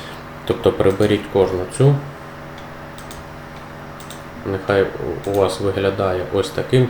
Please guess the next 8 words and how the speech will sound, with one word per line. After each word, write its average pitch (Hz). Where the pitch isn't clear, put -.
чином, 85
е, -
але 95
продавайте, 95
е, -
фіксуйте 113
свої 101
прибутки, 107